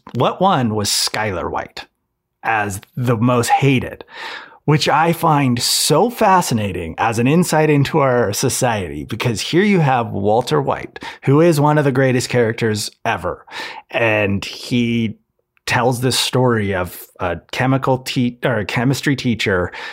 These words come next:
becoming a monster, and who always had that self in him. And you have Skylar White, who's trying to do the thing of keep her family together, alive, and in a normal way.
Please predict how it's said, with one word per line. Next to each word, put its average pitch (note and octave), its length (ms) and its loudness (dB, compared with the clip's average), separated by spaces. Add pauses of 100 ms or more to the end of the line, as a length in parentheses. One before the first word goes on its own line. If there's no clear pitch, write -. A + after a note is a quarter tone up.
(160)
becoming B2 540 0
a G2 180 0
monster, G2+ 800 0 (320)
and C3+ 300 0
who E3 220 4
always D3 320 2
had A#2 180 0
that F#2 300 -6
self A2 260 -2
in G#2+ 80 -2
him. - 240 -6
And C3 100 2
you C#3+ 100 4
have B2 100 0
Skylar D#3+ 500 0
White, A2 240 -2
who's C#3 260 0
trying E3+ 360 0
to F3+ 80 0
do B2 360 0
the G#2+ 140 0
thing F#2 420 -4
of G2 160 -8
keep - 340 -4
her B2+ 200 -2
family A2 640 0
together, G#2 760 0
alive, G2+ 840 0
and G#2 160 -2
in F#2 140 -2
a F#2+ 100 -2
normal G2+ 580 0
way. F#2 440 0